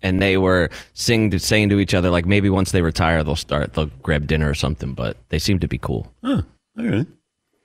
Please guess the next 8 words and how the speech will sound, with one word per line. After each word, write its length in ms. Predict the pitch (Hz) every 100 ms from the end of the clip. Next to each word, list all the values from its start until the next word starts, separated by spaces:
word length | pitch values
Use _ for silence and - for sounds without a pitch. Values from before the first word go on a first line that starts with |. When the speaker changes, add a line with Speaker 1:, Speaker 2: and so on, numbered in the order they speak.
| _ _ -
Speaker 2:
Yeah, 140 | 247
so, 440 | - 151 143 139 135
uh, 240 | 143 139
Messi's 480 | 120 143 - 156 147
out 220 | 147 147
there. 260 | 107 120 117 101
Somebody, 520 | - 117 110 110 110
uh, 160 | 110